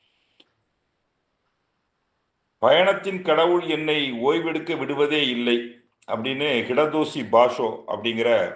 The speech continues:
ஜப்பானிய ஹைக்கூ கவிஞர் சொல்லியிருப்பார்.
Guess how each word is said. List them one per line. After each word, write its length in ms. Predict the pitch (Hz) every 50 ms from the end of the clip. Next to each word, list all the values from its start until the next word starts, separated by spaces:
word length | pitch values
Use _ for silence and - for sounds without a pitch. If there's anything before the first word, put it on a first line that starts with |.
| - - _ _ _ _ _ _ _ _ _ _ _ _ _ _ _ _ _ _ _ _ _ _ _ _ _ _ _
ஜப்பானிய 680 | - - 110 120 120 - - 180 175 170 160 151 147 143 135 110 95 95 - - - _ _ _ _ _ _ _ _ _ _ _ _ _ _ _ _ _ _ _ _ _ _ -
ஹைக்கூ 320 | - 127 165 160 - 185 175 -
கவிஞர் 380 | - 135 131 127 123 123 123 117
சொல்லியிருப்பார். 560 | 120 113 98 98 98 92 - 104 95 92